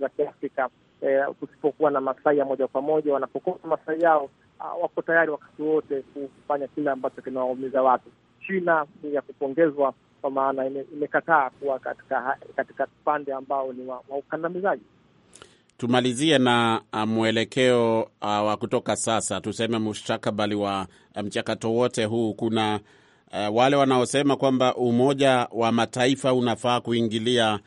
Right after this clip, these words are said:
Speaker 2: ah, kati, eh, na kama umekuwa ukiingilia,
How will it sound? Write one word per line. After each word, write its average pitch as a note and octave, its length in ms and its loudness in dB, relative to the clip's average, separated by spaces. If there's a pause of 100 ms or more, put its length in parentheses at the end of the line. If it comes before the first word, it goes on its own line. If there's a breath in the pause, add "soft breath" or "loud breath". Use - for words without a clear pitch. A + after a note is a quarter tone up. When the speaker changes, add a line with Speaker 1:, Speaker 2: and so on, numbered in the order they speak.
(240 soft breath)
Speaker 2:
ah, G2+ 100 -6
kati, B2 640 -4 (120)
eh, G2+ 160 -4
na G2+ 180 -4
kama B2 300 0
umekuwa A#2 400 0
ukiingilia, A2 680 -2